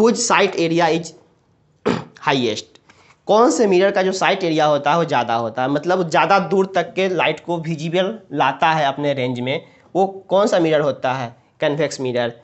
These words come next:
और यही कारण है कि कन्वेक्स मिरर को किसी भी व्हीकल के साइड मिरर के रूप में हम लोग लगा देते हैं ऐसा क्लियरली करके, चा-, ताकि वो ज़्यादा दूर का व्यू अपने को दिखा दे।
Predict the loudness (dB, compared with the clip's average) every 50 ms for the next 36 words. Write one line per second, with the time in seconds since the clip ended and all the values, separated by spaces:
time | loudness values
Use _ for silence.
0 | _ -4 -2 -2 0 0 -2 -2 0 0 0 2 2 0 0 -2 -4 -4 -6 -6
1 | -4 -4 -2 -2 -4 -4 -4 -4 -6 -4 -2 -4 -4 -4 -8 -10 -12 -12 -12 -16
2 | _ _ -10 -8 -6 -4 -4 -2 -2 -2 -4 -2 -2 -4 -4 -2 -2 -2 -4 -4
3 | -4 -4 -6 -6 -6 -4 -2 0 2 2 0 0 -2 -2 -2 -2 -2 -4 -4 -4
4 | -4 -4 -4 -4 -4 -4 -2 -2 -2 -4 -4 -6 -6 -6 -6 -8 -8 -8 -8 -8
5 | -6 -6 -8 -8 -8 -10 -10 -12 -12 -8 -8 -8 -8 -8 -12 -12 -14 -14 -14 -16
6 | -20 -20 -20 _ _ _ _ _ _ _ _ _ _ -4 -2 -2 -4 -6 -8 -4
7 | -4 -4 -2 0 0 0 2 2 2 4 4 2 2 2 0 0 0 0 -2 0
8 | 0 0 -2 -2 -2 -4 -6 -2 -2 -4 -4 -4 -8 -18 _ -16 -14 -14 -8 -6
9 | -6 -6 -6 -6 -10 -10 -10 -12